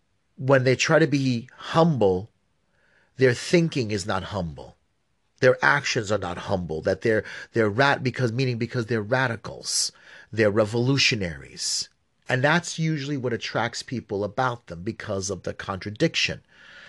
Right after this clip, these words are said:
So what happens is eventually he wants to resign.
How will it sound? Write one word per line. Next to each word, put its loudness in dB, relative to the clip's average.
So 2
what 6
happens 0
is -2
eventually -2
he 0
wants 0
to -4
resign. -4